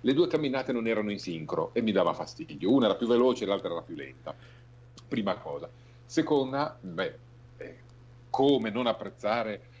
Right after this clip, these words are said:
chi ti porta una zuppa in riva al mare, voglio dire, assolutamente un momento epico nel, nella saga di Star Trek, pari quasi a quando Neelix cucinava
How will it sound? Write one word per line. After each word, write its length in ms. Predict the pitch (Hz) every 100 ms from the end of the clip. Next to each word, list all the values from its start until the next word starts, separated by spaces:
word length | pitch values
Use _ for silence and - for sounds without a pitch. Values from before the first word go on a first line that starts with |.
| -
chi 140 | - 123
ti 100 | 113
porta 320 | 120 120 117
una 220 | 98 92
zuppa 360 | 85 107 113 98
in 120 | 90
riva 160 | 90 87
al 80 | 82
mare, 380 | 104 80 76
voglio 240 | 73 76 78
dire, 340 | 78 71 69 -
assolutamente 1080 | 58 - - 98 87 87 90 107 98 95 - - -
un 180 | 104
momento 640 | 101 104 113 135 143 107 110
epico 580 | 175 170 104 87 73 - -
nel, 600 | 92 92 90 85 82 82
nella 180 | 85 82
saga 380 | - 101 90
di 120 | 85 85
Star 260 | - 82
Trek, 500 | - 90 80 - 76 - - - - - -
pari 480 | 143 139 156 147 -
quasi 540 | 123 131 156 156 165
a 60 | -
quando 280 | 120 139
Neelix 400 | 113 131 156 147
cucinava 960 | - 110 110 98 107 127 127 120 101